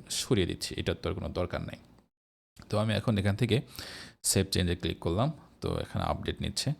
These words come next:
কমপ্লিট হওয়া পর্যন্ত আমরা একটু অপেক্ষা করি। শেষ, আমি এখন এখান থেকে রিফ্রেশ করছি। তো রিফ্রেশ করার পর দেখতে পাচ্ছেন ওই কোডটুকু নাই, চলে গেছে। আচ্ছা, এখন আমি চলে যাচ্ছি আবারও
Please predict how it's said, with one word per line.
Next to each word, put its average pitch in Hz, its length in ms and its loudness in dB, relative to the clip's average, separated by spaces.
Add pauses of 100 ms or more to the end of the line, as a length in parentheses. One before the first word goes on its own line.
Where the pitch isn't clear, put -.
কমপ্লিট 98 380 -2
হওয়া 87 120 0
পর্যন্ত - 420 -4
আমরা - 160 -4
একটু - 140 -6
অপেক্ষা - 260 -8
করি। 104 240 -8
শেষ, - 400 0
আমি 92 180 0
এখন 104 160 0
এখান 104 180 0
থেকে 120 160 2
রিফ্রেশ - 300 0
করছি। - 280 -4 (800)
তো 113 60 -2
রিফ্রেশ 110 260 0
করার 127 140 2
পর 123 80 2
দেখতে 113 180 2
পাচ্ছেন 104 220 2
ওই 98 80 2
কোডটুকু 98 380 0
নাই, 90 280 2 (140)
চলে 92 200 4
গেছে। 78 220 0 (220)
আচ্ছা, - 280 -4 (180)
এখন 113 400 2
আমি 95 180 -2
চলে 92 180 2
যাচ্ছি 82 220 0
আবারও 92 300 0